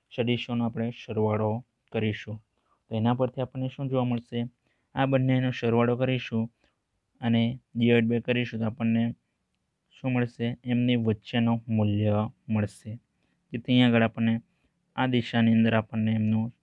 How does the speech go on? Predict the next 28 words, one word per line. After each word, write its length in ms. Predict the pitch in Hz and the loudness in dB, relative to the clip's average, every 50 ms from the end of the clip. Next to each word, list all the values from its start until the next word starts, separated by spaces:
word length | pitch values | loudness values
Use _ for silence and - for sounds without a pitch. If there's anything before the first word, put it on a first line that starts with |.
| _ _ _ _ _ _ - - | _ _ _ _ _ _ -10 -4
દ્વિધ્રુવીય 400 | 156 117 104 113 113 107 104 - | -2 0 2 4 2 2 2 -2
ચાક 140 | 120 107 - - | -6 -8 -6 -6
માત્રા 280 | 110 107 107 107 107 | -6 -6 -4 -4 -4
જોવા 420 | 107 104 107 107 101 104 104 107 113 - _ _ - 120 | -2 -2 0 0 2 2 0 0 -2 -6 _ _ -8 -4
મળશે 360 | 110 107 104 101 _ - 127 113 - _ _ _ _ _ _ _ _ _ _ | -4 -4 -4 -6 _ -16 -18 -18 -18 _ _ _ _ _ _ _ _ _ _
કે 100 | - 131 123 | -2 -2 0
જે 200 | 113 - 131 127 113 107 110 - _ _ _ _ _ _ _ _ _ _ _ - | 0 0 0 0 0 0 -2 -8 _ _ _ _ _ _ _ _ _ _ _ -2
બીજા 480 | 123 120 117 113 113 127 135 135 135 135 139 - _ _ _ _ _ _ _ _ _ _ _ _ _ _ _ _ _ _ _ _ - | 2 2 4 4 4 4 4 4 4 2 -2 -8 _ _ _ _ _ _ _ _ _ _ _ _ _ _ _ _ _ _ _ _ 4
પરમાણુ 340 | 123 117 117 120 123 123 | 4 6 6 6 4 2
સાથે 220 | 120 - 127 120 120 113 | 0 0 0 0 0 2
જે 100 | 110 113 | 2 2
બંધ, 260 | 113 110 113 117 117 113 107 | 2 4 4 2 2 2 2
દ્વિધ્રુવીય 520 | 113 120 117 117 120 120 120 117 120 117 117 120 _ _ _ _ _ | 2 2 2 2 2 2 4 4 2 2 0 -4 _ _ _ _ _
સહસંયોજક 480 | - 117 113 - - 117 110 113 - | -4 -4 -4 -2 -2 -2 -2 -2 -2
બંધ 280 | - 113 113 113 113 113 - - | 0 0 2 2 0 -2 -4 -6
રચાશે, 460 | 120 113 - 127 120 117 - - 117 110 110 - _ _ _ _ _ _ - | -6 -4 -2 -2 -4 -4 -4 -4 -4 -4 -6 -6 _ _ _ _ _ _ -6
જેની 340 | 120 120 127 123 120 113 107 | -2 0 2 2 2 2 2
વિરુદ્ધ 360 | 107 110 110 113 127 120 117 | 4 4 4 4 2 2 4
આપણને 400 | 123 110 104 - - 113 110 113 110 107 | 2 2 2 0 -2 -2 0 0 -2 -2
જોવા 420 | - 139 104 101 101 101 101 101 107 _ - | -4 -4 -4 -2 -2 -2 -4 -4 -8 _ -12
મળશે. 260 | 117 107 104 - - _ _ _ _ _ _ _ _ - | -12 -12 -12 -12 -18 _ _ _ _ _ _ _ _ -2
જો 100 | 117 127 127 | 4 6 6
આપણે 220 | 123 117 120 117 - 123 | 6 6 2 0 2 2
આ 60 | 123 127 | 2 4
બે 180 | 131 131 131 131 135 131 _ _ _ _ _ _ _ _ _ _ _ _ _ _ _ _ _ _ _ _ _ _ _ _ _ _ _ _ _ _ - | 4 4 4 2 2 -2 _ _ _ _ _ _ _ _ _ _ _ _ _ _ _ _ _ _ _ _ _ _ _ _ _ _ _ _ _ _ -4
નો 140 | 127 127 127 120 | -2 0 0 0
સરવાળો 400 | - - 120 117 120 120 123 123 | 2 2 2 4 4 4 4 2
કરીશું, 420 | 120 131 131 131 123 - - 117 | 2 0 0 -2 -2 -4 -6 -6